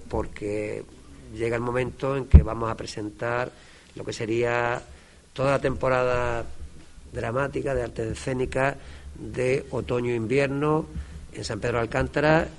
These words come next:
y me acompaña, por supuesto, pues, el artífice de esta campaña, que es José Antonio Moreno Durán, director general de, de Cultura y Enseñanza. Y deciros que, mm,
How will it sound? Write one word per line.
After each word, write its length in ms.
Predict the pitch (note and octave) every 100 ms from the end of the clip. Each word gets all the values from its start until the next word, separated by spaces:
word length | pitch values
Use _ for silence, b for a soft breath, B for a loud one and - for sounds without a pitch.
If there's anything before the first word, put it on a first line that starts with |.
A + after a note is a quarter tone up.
| -
y 100 | A2+
me 80 | G#2
acompaña, 500 | G2 G#2 F2 G#2 A2
por 140 | A2 A2
supuesto, 460 | A2 A#2+ A2+ B2
pues, 360 | A#2+ B2 G#2+ G2 B B B B
el 100 | -
artífice 560 | A2 G#2+ C#3+ C3 C3+ B2
de 60 | A#2+
esta 180 | A2
campaña, 460 | G#2+ G2+ A2+ A#2+ C#3+
que 260 | B2+ A#2 G#2
es 60 |
José 220 | - A2+
Antonio 220 | A2 A2+ A2
Moreno 220 | G#2+ G#2+
Durán, 460 | G2+ A2 C3 D#3+ D3
director 320 | G#2 - G#2+
general 440 | - G2 G2 G2
de, 200 | G2+ G2+ - b b b -
de 100 | G2
Cultura 480 | - F#2+ - A2 G#2
y 40 |
Enseñanza. 720 | G2 A2 A2 B2 - D3 D#3 - - B B B B B -
Y 120 | C#3
deciros 480 | C3 C3+ D#3 D#3 E3+
que, 520 | - D#3+ D#3+ D#3+ - D3+
mm, 600 | C#3 C3+ C3 B2+ B2 B2+